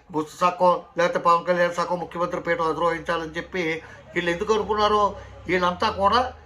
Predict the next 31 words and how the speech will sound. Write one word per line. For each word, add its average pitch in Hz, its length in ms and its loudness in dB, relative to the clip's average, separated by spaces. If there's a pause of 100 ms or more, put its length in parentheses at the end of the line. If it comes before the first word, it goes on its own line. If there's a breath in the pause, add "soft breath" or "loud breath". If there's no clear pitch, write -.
(160)
జగన్మోహన్ 233 440 6
రెడ్డికి 220 220 0
మద్దతు 185 320 0
ఇవ్వడం 185 200 -8
కోసం 196 240 -2
అలాగ 196 220 2
అనుకున్నా, 170 320 -2
అన్నారట. 151 600 -2 (460 soft breath)
ఇది 185 120 2
ఒక 185 200 4
రకంగా 196 380 0
అస్మదీయుల 226 500 2
వాక్య 202 280 4
కాదు, 196 240 2
తస్మదీయుల 185 580 -4
వాక్య. 131 360 -6 (400 loud breath)
ఈయన 170 160 0
భాష, 151 340 2
ఈయన 170 320 2
పాండిత్యం 156 560 0
అంతా 147 240 -4
కూడా 170 260 0
మన 160 200 -4
మీద, 160 260 -4
సామాన్యుల 156 520 -2
మీద 151 200 -6
చూపిస్తాడు. 123 400 -8 (520 loud breath)
ఈయన 196 200 -4
తిట్టినోళ్ళు 214 560 0
అని 208 140 2
చెప్పి 196 580 0